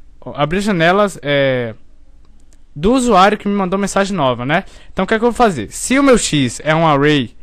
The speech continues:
primário, então eu vou acessar o índice secundário, o índice mensagens. O que é que eu vou fazer? Vou fazer assim, ó. Primeiro eu vou verificar com, com esse mesmo array. Se,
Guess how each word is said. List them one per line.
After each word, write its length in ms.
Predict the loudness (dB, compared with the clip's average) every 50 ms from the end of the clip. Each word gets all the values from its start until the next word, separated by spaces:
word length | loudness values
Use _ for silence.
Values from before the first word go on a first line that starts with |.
| -20 -20 -20 -20 -20 -20 -20 -20 -20 -20 -20 -20 -20 -20 -8 -4
primário, 540 | -2 -2 2 4 4 6 6 4 2 -2 -8 -10 -8
então 260 | -8 -4 0 0 0
eu 40 | 2
vou 100 | 2 2
acessar 400 | 2 0 -2 -2 0 2 2 2
o 120 | 2 2
índice 480 | 2 0 0 -2 -4 -6 -6 -8 -8 -8 -12 -18 -20 -20 -20 -20 -20 -20 -20 -20 -20 -20
secundário, 840 | -16 -4 -2 -2 0 0 0 0 2 4 4 4 4 2 -2 -6 -12 -18 -20 -20 -20 -20 -20 -20 -20 -20 -20 -16 -8 -4
o 120 | 0 0
índice 440 | 0 0 -2 -4 -4 -6 -6 -6 -8 -14 -20 -20 -20 -16 -6 -2
mensagens. 680 | -2 -2 0 0 2 2 2 2 0 -2 -8 -12 -14 -8
O 40 |
que 80 | -6 -4
é 60 | -4
que 60 | -2
eu 60 | -4 -2
vou 60 | -2
fazer? 400 | -2 0 2 2 2 0 -2 -8 -20 -20 -20 -20 -20 -20 -20 -20 -20
Vou 80 | -8 -4
fazer 140 | -2 -2 -2
assim, 200 | -2 -2 -2 -2
ó. 60 | -2
Primeiro 320 | -2 -2 0 2 0 0
eu 40 | 0
vou 100 | -2 -2
verificar 600 | -2 -4 -4 -4 -8 -6 -4 -2 -2 -2 -4 -6 -12 -20 -20 -20 -20 -20 -20 -20 -20 -20 -20 -20 -20 -20 -20 -20 -20 -20 -20 -20 -20 -6
com, 280 | -4 -2 0 0 -2 -2
com 140 | -2 -2 -2
esse 160 | -2 -2 -2
mesmo 280 | -2 -2 0 0 0 0
array. 320 | 2 2 0 -2 -4 -8 -12 -18 -20
Se, 520 | -16 -14 -10 -4 -2 0 0 0 0 -2